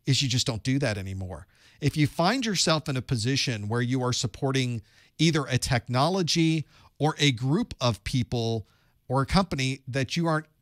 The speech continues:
really welcome at, there are plenty of other companies out there. There are plenty of other technologies out there,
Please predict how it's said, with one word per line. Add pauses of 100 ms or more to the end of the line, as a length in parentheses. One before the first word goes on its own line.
really
welcome
at, (260)
there
are
plenty
of
other
companies
out
there. (260)
There
are
plenty
of
other
technologies
out
there,